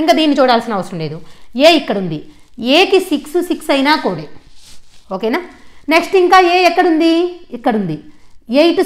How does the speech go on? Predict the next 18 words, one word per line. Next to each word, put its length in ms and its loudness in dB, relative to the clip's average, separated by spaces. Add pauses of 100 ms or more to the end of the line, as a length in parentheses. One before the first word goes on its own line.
సెవెన్ 220 2
అయినా 160 2 (160)
కోడే, 240 -4 (800)
ఏకి 220 2
మళ్ళీ 200 4 (640)
నైన్ 300 2
నైన్ 240 2
అయినా 260 2
కోడే. 220 -6 (560)
So 80 4 (160)
ఇప్పుడు 240 -2
ఇక్కడ 160 -2 (500)
ఎయిట్ 300 -4
సెవెన్, 280 2 (520)
సిక్స్ 340 -6
సిక్స్, 260 -4 (760)
సిక్స్ 280 -4
సిక్స్, 240 -6